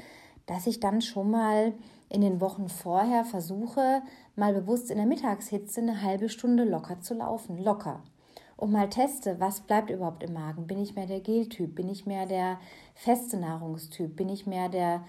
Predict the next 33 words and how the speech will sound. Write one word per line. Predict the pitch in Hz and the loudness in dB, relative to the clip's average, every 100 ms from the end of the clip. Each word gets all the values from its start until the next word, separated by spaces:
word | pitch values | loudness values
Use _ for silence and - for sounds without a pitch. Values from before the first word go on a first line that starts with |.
| - - - | -18 -20 -10
flüssige | - 262 254 202 180 | 0 2 2 0 -2
Carbs, | - 151 165 - 202 | -4 -4 -4 -6 -8
wie | |
zum | 202 185 | -6 -4
Beispiel | 175 175 185 | -4 -4 -4
Tailwind, | 208 214 190 165 | 0 0 0 -6
das | 170 | -8
ich | 175 | -8
einfach | 190 180 180 | -8 -8 -6
nur | 180 170 | -4 0
auflöse | 214 - 170 165 | -2 -2 -6 -6
in | 170 | -8
Pulverform, | 180 208 180 175 170 170 | -4 -2 -2 -6 -6 -6
in | 165 | -6
Wasser | 175 202 175 | -6 -6 -8
und | 160 | -8
fertig? | 151 202 202 156 - - - - - - _ | -4 -4 -4 -6 -8 -18 -20 -20 -20 -20 _
Da | 202 | -2
rauszufinden, | 208 208 220 220 214 214 - 190 | 2 2 0 -4 -4 -2 -2 -2
wie | 190 | -4
tick | - 202 160 | -4 -4 -4
ich. | 151 156 | -6 -4
Hört | 190 - | -4 0
da | 190 | 0
auch | |
noch | 208 | 0
mal | 196 180 | -2 -2
rein | 180 208 | -2 0
in | - 185 | -2 -4
die | 185 180 180 | -2 -2 -2
Folge | 180 190 190 196 190 | -4 -4 -2 -2 -4
mit | 175 | -6
Sporthunger, | - 202 233 247 247 247 | -4 -2 0 0 0 2